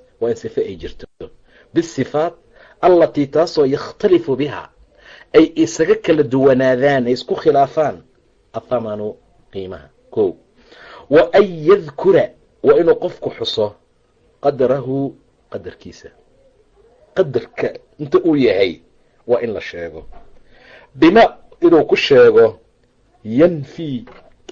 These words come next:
anfinaya. Wixii ka saarayaan loola jeedaa,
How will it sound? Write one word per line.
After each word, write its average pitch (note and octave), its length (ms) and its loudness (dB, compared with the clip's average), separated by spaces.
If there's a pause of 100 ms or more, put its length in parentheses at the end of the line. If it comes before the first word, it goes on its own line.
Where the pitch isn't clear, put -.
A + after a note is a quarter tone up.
anfinaya. A#2 840 0 (1080)
Wixii - 220 -10
ka D#3 120 0
saarayaan C3+ 640 2
loola A#2+ 240 0
jeedaa, G#2+ 500 -4